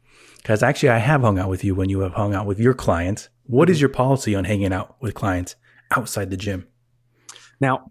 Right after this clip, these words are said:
Speaker 2: I actually started, uh, my career personal training while I was in college. I think you did as well. So at the time when I was training,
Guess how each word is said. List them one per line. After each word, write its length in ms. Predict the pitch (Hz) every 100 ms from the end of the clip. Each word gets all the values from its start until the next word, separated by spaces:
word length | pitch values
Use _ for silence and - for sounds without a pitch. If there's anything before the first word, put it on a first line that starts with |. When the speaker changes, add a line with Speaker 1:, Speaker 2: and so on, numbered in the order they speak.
| -
Speaker 2:
I 100 | 143
actually 280 | 147 - 135
started, 500 | - 127 131 131 117
uh, 340 | 120 110 104 113
my 240 | 110 104
career 320 | - 110 107
personal 320 | 104 110 107
training 420 | 104 107 101 101 101
while 340 | 101 98 107
I 160 | 104 98
was 420 | 95 95 92 - -
in 160 | 117 110
college. 380 | 107 95 98
I 60 | 104
think 160 | 104 98
you 80 | 98
did 160 | 104
as 120 | 104
well. 280 | 98 95 101 - _ _ _ _ -
So 140 | 120
at 140 | 131
the 80 | -
time 300 | - 120 120
when 100 | 107
I 40 | 101
was 100 | 92
training, 460 | - 110 104 101